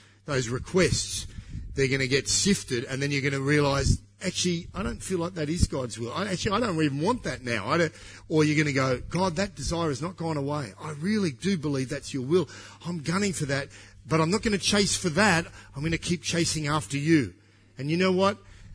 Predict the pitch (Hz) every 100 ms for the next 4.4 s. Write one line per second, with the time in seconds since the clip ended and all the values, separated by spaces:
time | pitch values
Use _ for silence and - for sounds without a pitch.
0 | - - - 135 160 - 190 - 185 165
1 | 170 165 - 143 165 151 135 123 127 160
2 | 175 170 165 - 170 151 156 151 147 147
3 | 151 143 135 143 131 143 120 - - 120
4 | 117 120 -